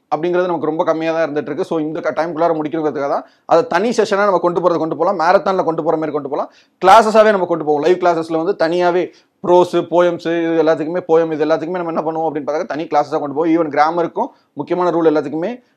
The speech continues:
முக்கியமான ரூல் இல்ல, நம்ம முக்கியமான எல்லா கிராமர் பார்ட்டியுமே நம்ம என்ன அப்படின்னாக்கா ஷார்ட்கட்ஸ் பேஸ்ட்ல, கொஸ்டின் பேஸ்ட்ல, அஹ், கான்செப்ட் பேஸ்ட்ல அப்படின்னு சொல்லிட்டு மூணா பிரிச்சு நம்ம கொண்டு போவோம். So, இப்போ இந்த கொஸ்டினுக்கு என்னன்னாக்கா, "I went to dash airport to catch a flight to Delhi" அப்படின்ட்டு. ஆப்ஷன் A, A,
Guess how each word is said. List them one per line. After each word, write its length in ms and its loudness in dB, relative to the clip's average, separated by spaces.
முக்கியமான 360 0
ரூல் 100 2
இல்ல, 160 4
நம்ம 160 0
முக்கியமான 380 -4
எல்லா 220 4
கிராமர் 320 0
பார்ட்டியுமே 320 0
நம்ம 140 -4
என்ன 160 -2
அப்படின்னாக்கா 340 -6
ஷார்ட்கட்ஸ் 380 0
பேஸ்ட்ல, 480 -2
கொஸ்டின் 260 -4
பேஸ்ட்ல, 600 0
அஹ், 120 -2
கான்செப்ட் 380 -2
பேஸ்ட்ல 220 0
அப்படின்னு 160 0
சொல்லிட்டு 320 -2
மூணா 160 -2
பிரிச்சு 280 -2
நம்ம 160 -4
கொண்டு 300 -6
போவோம். 300 -6
So, 180 -4
இப்போ 260 2
இந்த 160 0
கொஸ்டினுக்கு 300 -6
என்னன்னாக்கா, 200 -4
"I 200 -2
went 100 -4
to 100 -6
dash 300 0
airport 320 0
to 60 -4
catch 240 -2
a 40 -6
flight 220 -2
to 120 -4
Delhi" 280 0
அப்படின்ட்டு. 280 -2
ஆப்ஷன் 320 -2
A, 120 2
A, 180 4